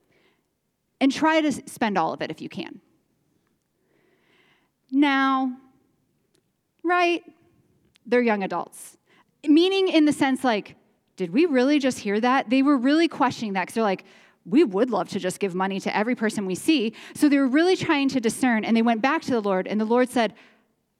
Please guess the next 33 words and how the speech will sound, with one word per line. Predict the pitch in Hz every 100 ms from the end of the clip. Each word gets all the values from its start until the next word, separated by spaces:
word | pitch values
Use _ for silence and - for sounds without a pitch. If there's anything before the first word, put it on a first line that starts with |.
| _ _ -
"I | 214 208
dare | 208 202
you | 220 226
to | 214
try | 214 185 170
to | 165
outspend | - 165 - - 135 - -
me." | - - _ _ _ _ _ _ _ _ _ _ _ _ _ _ _ _ _ _ _ _ _ _ _ _ _ _ _ _ _ _ _ _ _ _ _ _ _ _ _ -
I'm | 254
not, | 311 -
I'm, | 247 269
like, | 302 277
legitimately | 233 233 185 220 214 233 196
not | 185 175
joking. | 180 165 170
That's | 202 226
exactly | 196 185 196 - 226
what | 208
the | 208
Lord | 190 180
said. | - 180 180
So | - 233
they | 262 294
come | 359 339
to | 320
me | 254
and | 254
tell | - 349
me | 233
this, | 180 170 - - - -
and | 240
I | 247 254
said, | - 233 202